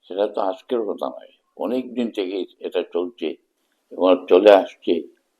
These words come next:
নির্বাচনের লালিপপ, সে নির্বাচনের কোনো প্রশ্নই নেই। সেটা নির্বাচন, আহ, কে সামনে রেখে যে এটা করা হয়েছে, সেটা নয়। সেটা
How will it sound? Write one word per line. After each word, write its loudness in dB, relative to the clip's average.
নির্বাচনের 2
লালিপপ, 2
সে -2
নির্বাচনের -4
কোনো -6
প্রশ্নই -4
নেই। -4
সেটা 0
নির্বাচন, -2
আহ, 0
কে 2
সামনে 0
রেখে 2
যে 2
এটা 0
করা 4
হয়েছে, -4
সেটা -4
নয়। -4
সেটা 2